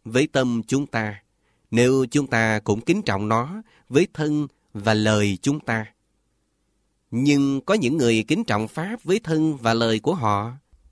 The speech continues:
nhưng vẫn còn bất kính với tâm của họ. Chẳng hạn, khi thầy chúng ta ở trong chánh điện và chúng ta quỳ trước bàn thờ,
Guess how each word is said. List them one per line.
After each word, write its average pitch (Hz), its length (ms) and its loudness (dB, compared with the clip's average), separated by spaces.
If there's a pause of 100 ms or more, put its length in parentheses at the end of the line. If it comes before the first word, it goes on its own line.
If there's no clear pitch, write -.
(200)
nhưng 135 500 2
vẫn 120 260 2
còn 113 280 2
bất - 200 -2
kính 175 340 0 (100)
với 147 340 -2
tâm 160 280 0
của 151 140 -2
họ. 110 400 -4 (920)
Chẳng 135 180 -2
hạn, 110 360 -8 (400)
khi 185 200 2
thầy 113 420 0
chúng 147 180 0
ta 120 300 -2
ở 113 160 -2
trong 123 280 -2
chánh 170 240 -4
điện 101 380 -6 (320)
và 113 340 4
chúng 180 220 2
ta 151 140 0
quỳ 110 320 0
trước 226 260 -2
bàn 107 200 0
thờ, 104 380 -4